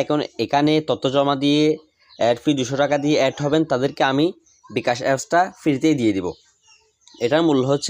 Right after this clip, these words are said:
এমনিতে আশি টাকা। যদি অনেকে নিয়ে নিয়েছেন আশি টাকা দিয়ে, তো যারা নিয়ে নিয়েছেন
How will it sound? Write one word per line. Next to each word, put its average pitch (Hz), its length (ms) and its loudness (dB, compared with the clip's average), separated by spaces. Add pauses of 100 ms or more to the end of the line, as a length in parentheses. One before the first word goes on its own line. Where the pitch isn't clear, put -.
এমনিতে 147 300 2 (180)
আশি 127 200 -6
টাকা। 110 180 0 (460)
যদি 123 240 0 (140)
অনেকে 151 280 0 (100)
নিয়ে 139 180 4
নিয়েছেন 120 320 0 (100)
আশি 120 200 -8
টাকা 143 220 2
দিয়ে, 160 140 2 (560)
তো 127 60 -2 (120)
যারা 139 260 4
নিয়ে 160 220 2
নিয়েছেন 131 360 0